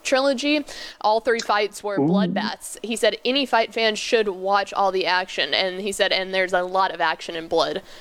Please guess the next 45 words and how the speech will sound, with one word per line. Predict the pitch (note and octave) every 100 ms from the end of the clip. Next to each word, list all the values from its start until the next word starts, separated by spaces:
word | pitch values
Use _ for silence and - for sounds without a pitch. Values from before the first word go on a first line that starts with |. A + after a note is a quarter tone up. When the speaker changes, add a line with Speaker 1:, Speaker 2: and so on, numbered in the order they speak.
| -
Speaker 1:
So | - A#3+ F#3+ E3 -
Speaker 2:
Yeah, | D#3+ D#3
Speaker 1:
there's | A3+ -
a |
Speaker 2:
so | F#3+
Speaker 1:
little | G3
Speaker 2:
that's, | G#3+
Speaker 1:
tidbit. | A3 -
Speaker 2:
for, | F#3+ F3
for | F#3
those | F3 A#3+ A3+
who | A3
don't | G#3 G3
know, | F3+ E3+ D#3 D3 B2+ A#2+ _ _ -
for | F3
those | A3
who | G3
don't | G3
know, | F3
that's | D#3 C#3+
boxing. | B2+ A#2+ G#2+ - G#2+ - - - - - -
Um, | C3+ C3 B2+ B2 A#2+ B2 B2 A2+ - _ -
and, | D#3 D3+ D#3 D3+
and | C#3 C3+ C3
those | D3+ D#3
are, | D#3+ D3 -
those | F3+ -
are | E3+
three | - F3
really | D3+ D#3 D#3 D3+
good | C#3 C3 -
fights. | A2+ G#2+
He's | D3 B2
exactly | A#2+ B2+ B2 A2
right. | G#2+ G2+ -
So | E3+ B2+ G#2+ _ -
I |
didn't | D#3 F#3
know | D3 D3
that. | G2+ -
Ooh, | C#3+
I | D3+
don't | G#3+
get | -
Showtime. | - - B3+ _ _ - - - A#2+ - E2+